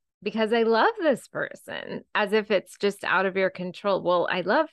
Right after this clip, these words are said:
them. That's why I have to put up with X, Y, and Z, or that's why I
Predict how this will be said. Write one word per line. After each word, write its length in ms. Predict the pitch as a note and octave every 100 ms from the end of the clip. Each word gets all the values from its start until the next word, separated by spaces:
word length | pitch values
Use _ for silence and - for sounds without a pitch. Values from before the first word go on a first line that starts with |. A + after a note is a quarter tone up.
| _
them. 360 | - F#3 F3+ E3+ -
That's 300 | E3+ A#3+ E3+
why 540 | E3+ E3 E3+ E3+ - -
I 120 | E3
have 260 | D#3 E3+ -
to 220 | F#3 F3
put 220 | - G3
up 200 | C#4 D#4+
with 220 | G#3 E3 -
X, 320 | - E3 -
Y, 160 | E3 F3
and 200 | F3 D#3+
Z, 340 | F3 E3+ F3
or 120 | F3
that's 320 | E3+ F3 - F3
why 460 | F3 F3 E3+ E3 _ - _ _ _ _ -
I 220 | F#3